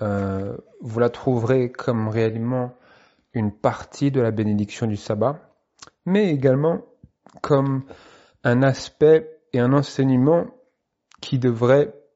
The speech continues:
et qui pourra avoir une influence sur, euh, notre vie quotidienne, c'est-à-dire de tous les jours. Donc, comme à mon engagement, je vous avais dit le sabbat dernier que nous poursuivrions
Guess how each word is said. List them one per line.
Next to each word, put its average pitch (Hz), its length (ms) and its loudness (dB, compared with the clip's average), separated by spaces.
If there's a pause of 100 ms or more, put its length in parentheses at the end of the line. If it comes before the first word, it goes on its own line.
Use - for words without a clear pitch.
et 131 80 -8
qui - 160 -6
pourra 123 640 -2 (1300)
avoir 127 300 2
une 123 140 4
influence 123 640 -2 (280)
sur, 117 580 0
euh, 107 320 0
notre 120 380 -2
vie 113 260 -6
quotidienne, 90 640 -6 (300)
c'est-à-dire 107 420 -4
de 110 220 -4 (500)
tous - 140 -4
les 104 160 0
jours. 95 460 -6 (1300)
Donc, 135 240 -2 (480)
comme 143 140 0
à 143 40 2
mon 143 200 2
engagement, 143 420 2
je 143 80 -2
vous 127 120 -2
avais 127 200 0
dit 156 180 -2
le 104 320 0
sabbat 117 320 -4
dernier 117 440 -4
que 127 240 0 (760)
nous 135 140 2
poursuivrions 151 1300 -2